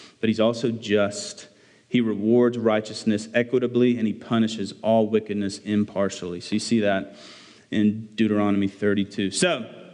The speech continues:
with all that in mind, let's make, how do we make sense of moral responsibility? So if God is meticulously sovereign in every detail of time and space,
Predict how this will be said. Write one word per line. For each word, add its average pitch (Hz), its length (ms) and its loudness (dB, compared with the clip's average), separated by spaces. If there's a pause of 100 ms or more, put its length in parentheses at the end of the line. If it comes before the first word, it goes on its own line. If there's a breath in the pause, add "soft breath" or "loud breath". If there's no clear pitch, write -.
with 127 160 4
all 170 160 2
that 175 240 4
in 139 100 6
mind, 139 240 4
let's 147 160 2
make, 151 240 2
how 156 180 0
do 170 60 0
we 170 80 4
make 156 220 2
sense 135 240 0
of 117 120 -2
moral 135 380 4
responsibility? 120 880 2
So 120 160 0
if 117 140 -6
God 160 240 2
is 156 100 -2
meticulously 185 720 2
sovereign 139 400 2
in 120 120 2
every 165 280 2
detail 151 420 4
of 135 120 0
time 143 260 4
and 139 100 4
space, 127 480 2